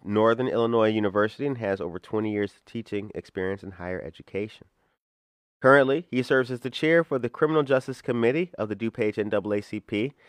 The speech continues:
the Advisory Board of Northern Illinois Jobs with Justice,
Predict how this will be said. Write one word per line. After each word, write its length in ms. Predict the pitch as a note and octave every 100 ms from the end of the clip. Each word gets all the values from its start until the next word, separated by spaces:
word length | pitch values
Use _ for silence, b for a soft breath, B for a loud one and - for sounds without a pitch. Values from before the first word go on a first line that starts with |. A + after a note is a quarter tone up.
| b b
the 80 | A#2
Advisory 560 | A#2 G#2+ B2 C#3+ D3+ D#3+
Board 500 | C3+ C#3 C#3+ D#3+ -
of 140 | A2
Northern 400 | G#2+ A#2+ B2+ B2+
Illinois 420 | - A#2 A2+ A2
Jobs 460 | G#2 G#2 G2+ G2+ -
with 80 | F2+
Justice, 520 | A2 B2 - C#3